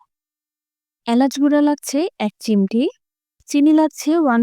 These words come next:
ফোর্থ কাপ অথবা স্বাদ মতো। এরপর আমাদের এক টেবিল চামচের মতো ঘি লাগবে, আর আজকের এই রেসিপিতে আমি হোমমেড ঘি ব্যবহার করব।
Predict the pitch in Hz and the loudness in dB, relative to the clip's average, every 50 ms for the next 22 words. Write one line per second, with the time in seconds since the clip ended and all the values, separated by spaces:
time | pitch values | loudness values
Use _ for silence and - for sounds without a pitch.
0 | 233 - - 262 254 - - - 277 302 330 - - 208 196 - 202 202 240 285 | 0 0 -2 -2 -2 -2 -4 -4 -2 -2 -2 -2 -4 -6 -4 -4 -4 -2 -2 -2
1 | 311 - - 240 202 190 185 170 156 - - - - - 202 - _ _ _ _ | -4 -4 -4 -4 -4 -2 -2 -4 -4 -4 -6 -8 -8 -10 -10 -14 _ _ _ _
2 | _ _ _ _ _ _ _ _ _ _ _ _ _ _ _ _ - - 277 285 | _ _ _ _ _ _ _ _ _ _ _ _ _ _ _ _ -6 -4 -4 -2
3 | - 320 311 311 311 302 320 302 294 330 349 - - 240 226 - - 254 240 247 | 0 0 2 2 2 2 2 2 0 0 -2 -2 -4 -6 -6 -4 -2 -2 -2 -2
4 | 240 233 - 247 240 240 240 220 - 254 247 254 247 240 - 302 302 262 226 - | -2 -2 -2 -2 0 0 -2 -2 -2 -4 -2 -2 -4 -2 -2 -4 -4 -4 -6 -6
5 | - 226 226 220 226 220 214 214 226 247 269 339 427 - - - - - - - | -4 -4 -2 -2 -2 -2 -4 -4 -4 -2 -2 -2 -4 -6 -12 -20 -20 -20 -12 -6
6 | 226 214 208 - - 220 233 - - 294 285 302 302 302 294 269 - 302 262 294 | -4 -4 -2 -2 -4 -6 -6 -4 -2 0 0 2 2 2 2 0 -2 -4 -4 -2
7 | 294 277 - 294 294 294 294 269 269 339 440 _ - - - - - _ _ - | -2 0 0 0 2 2 2 0 0 -2 -4 _ -12 -20 -20 -20 -20 _ _ -2
8 | 254 254 254 254 262 269 277 247 - - - 254 277 302 285 - 175 175 185 185 | 0 2 2 4 2 2 0 -2 -6 -8 -2 0 0 2 2 0 -2 -2 -2 -4
9 | 180 175 - - - 139 117 | -4 -4 -6 -8 -8 -8 -8